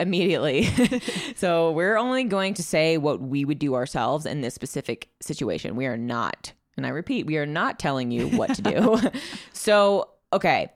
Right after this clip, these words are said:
you've had a fracture on your foot. The w-, absolute worst thing you can do is running, because running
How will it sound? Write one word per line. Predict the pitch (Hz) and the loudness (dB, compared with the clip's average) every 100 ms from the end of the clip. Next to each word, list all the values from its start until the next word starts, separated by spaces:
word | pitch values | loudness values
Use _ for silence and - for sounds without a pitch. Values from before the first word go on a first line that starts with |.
| _ | _
you've | - 208 | -2 -2
had | 214 247 | 2 2
a | 311 | 0
fracture | - 220 202 - 220 214 214 - _ - | 2 2 2 2 2 4 2 0 _ -2
on | 165 170 170 | 0 0 0
your | 151 | -2
foot. | - - 139 - - - _ - | -4 -2 -2 -2 -8 -18 _ -10
The | 156 160 | -2 4
w-, | 208 151 - | 4 2 -2
absolute | 139 233 - 302 269 254 | 2 2 2 0 0 0
worst | 123 131 165 226 - | 0 0 2 0 0
thing | 214 190 | -2 0
you | 185 | -2
can | 202 | -2
do | 151 131 147 233 269 _ - | 0 2 2 0 -4 _ -6
is | 170 | -4
running, | 143 139 117 55 50 - _ - | 0 0 0 -6 -10 -14 _ -6
because | 196 226 190 - _ - | 2 2 2 -4 _ -4
running | 160 277 277 185 175 | 0 2 2 2 0